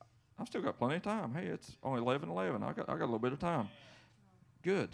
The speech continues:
So, let's turn gaps into opportunities.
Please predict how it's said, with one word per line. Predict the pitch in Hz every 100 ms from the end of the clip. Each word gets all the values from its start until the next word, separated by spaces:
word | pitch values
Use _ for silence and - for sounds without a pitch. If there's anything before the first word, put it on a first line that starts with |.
| - - - - - - - -
So, | - 175 127 - - - _ - _ _ _ _ _ _ _ _ - _ _ _ _ _ _ _ _ _ _ _ _ _ _
let's | 117 147 214 -
turn | - 196 190 175
gaps | 135 160 151 110 - - - - _ _ _ _ _ _ - - _ _ _ _ _ _ _ _ - - - -
into | 117 120
opportunities. | 117 117 110 123 104 87